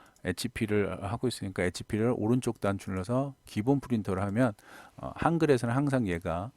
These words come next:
어, 윈도우에서는 얘가 기본 프린터로 설정됩니다. 아주 간단하게 되고요.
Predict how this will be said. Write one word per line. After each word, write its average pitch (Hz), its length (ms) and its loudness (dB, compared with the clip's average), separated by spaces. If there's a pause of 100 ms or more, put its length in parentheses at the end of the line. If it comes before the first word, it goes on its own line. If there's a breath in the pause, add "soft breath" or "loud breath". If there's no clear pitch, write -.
어, - 160 -8
윈도우에서는 120 520 8
얘가 85 400 -2
기본 92 300 -4
프린터로 85 360 -8
설정됩니다. 92 680 -10
아주 - 140 -10
간단하게 90 580 -4
되고요. 98 300 -4